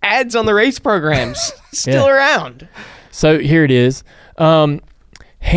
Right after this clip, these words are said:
Speaker 2: Hansard's, I don't know how to pronounce that, Hansard's.
Speaker 1: Yeah.
Speaker 2: Um, it's a service center, you know, air conditioning,
Speaker 1: Nineteen,
Speaker 2: uh, service center
Speaker 1: nineteen sixty-one.
Speaker 2: for your car. Yes, family owned and operated since nineteen forty-five. And so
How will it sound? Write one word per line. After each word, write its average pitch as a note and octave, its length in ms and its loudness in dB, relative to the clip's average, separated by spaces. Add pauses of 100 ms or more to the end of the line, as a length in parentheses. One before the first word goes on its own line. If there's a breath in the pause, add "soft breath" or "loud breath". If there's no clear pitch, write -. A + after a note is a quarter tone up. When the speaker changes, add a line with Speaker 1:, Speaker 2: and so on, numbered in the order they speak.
Speaker 2:
Hansard's, F#3 1080 2
I C#3 180 -4
don't B2+ 120 -2
know A#2 60 2
how A2+ 100 2
to A2+ 80 -2
pronounce A#2+ 320 -4
that, G#2+ 140 -4
Hansard's. C#3 600 -2 (420 soft breath)
Speaker 1:
Yeah. B2+ 300 -2
Speaker 2:
Um, B2+ 320 2
it's C3 160 -2
a A#2+ 40 0
service D3 360 0
center, G#2+ 260 -2
you A2 120 0
know, A#2 140 2 (180)
air C3 180 -2
conditioning, A#2 560 -2
Speaker 1:
Nineteen, A2+ 460 -6
Speaker 2:
uh, A2 300 -4
service B2 440 0
center C3 160 0
Speaker 1:
nineteen A#2+ 160 -2
sixty-one. C3+ 200 -18
Speaker 2:
for C3 100 -4
your A#2+ 120 -2
car. A2 380 -4 (500 loud breath)
Yes, G#2+ 280 -2
family G#3 400 2
owned D#3+ 240 2
and C#3+ 100 0
operated C#3 480 2
since A#2 240 -4
nineteen C3+ 340 -2
forty-five. C3 640 -2 (280 loud breath)
And C#3 180 0
so D#3 440 2